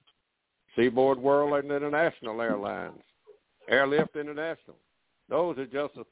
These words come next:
few of the ones that I can remember off the top of the head and had a little help from the text here, though, of course. And I'm sure I left some out.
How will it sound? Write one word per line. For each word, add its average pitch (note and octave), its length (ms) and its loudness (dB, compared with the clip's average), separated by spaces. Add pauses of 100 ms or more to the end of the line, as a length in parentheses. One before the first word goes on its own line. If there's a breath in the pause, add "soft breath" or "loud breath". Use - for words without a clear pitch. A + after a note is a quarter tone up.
few E3+ 180 0
of A#2 120 0
the G#2+ 120 -6
ones A#2+ 400 -6
that G#2+ 140 -4
I B2 140 0
can G#2 140 -8
remember B2+ 300 -4
off A2+ 140 -2 (120)
the A#2+ 80 2
top B2 160 2
of G2+ 100 -8
the G#2 100 -4
head A#2+ 380 2
and G2+ 140 0 (580)
had A#2 260 0
a G#2 60 -4
little G2+ 220 -2
help A#2 260 2
from F2 140 -8
the F#2 120 -16
text B2 360 0
here, F#2+ 180 -2
though, G2 240 -2
of G2 140 -10
course. G#2+ 320 -4 (560 soft breath)
And A2+ 120 4
I'm C#3 200 2
sure F3 200 2
I C#3+ 40 0
left D3 300 -2
some D3 300 -4
out. D#3 340 -4